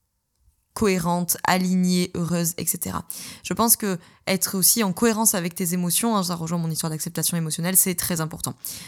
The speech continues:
Je m'explique. Il y a des moments où ton business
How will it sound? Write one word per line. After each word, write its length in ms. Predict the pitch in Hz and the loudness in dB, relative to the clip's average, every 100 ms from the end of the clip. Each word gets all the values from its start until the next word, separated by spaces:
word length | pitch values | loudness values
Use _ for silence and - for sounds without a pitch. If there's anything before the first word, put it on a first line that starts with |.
| - 170 | -8 0
Je 120 | 202 | 2
m'explique. 360 | 185 - - - - - | 2 -2 -10 -12 -20 -4
Il 120 | 202 | 0
y 80 | 208 | 4
a 80 | 277 | 4
des 140 | 247 | 4
moments 480 | 202 185 147 175 - _ - | 4 4 2 -4 -10 _ 0
où 280 | 208 285 - _ _ _ | 2 2 -4 _ _ _
ton 140 | 262 269 | 0 2
business 640 | 196 175 151 - - | 2 2 2 2 2